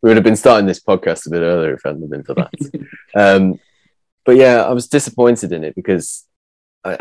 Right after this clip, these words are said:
Speaker 1: I suddenly just got this idea of perhaps we might have an away shirt sponsor and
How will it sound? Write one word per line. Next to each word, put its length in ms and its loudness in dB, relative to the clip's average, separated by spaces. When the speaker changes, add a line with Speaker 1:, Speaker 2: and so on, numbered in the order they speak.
Speaker 1:
I 40 -6
suddenly 320 -2
just 160 -6
got 160 2
this 160 -4
idea 340 2
of 160 -4
perhaps 340 -10
we 60 -8
might 220 -6
have 100 -8
an 80 -8
away 300 -2
shirt 340 -4
sponsor 500 -8
and 160 -10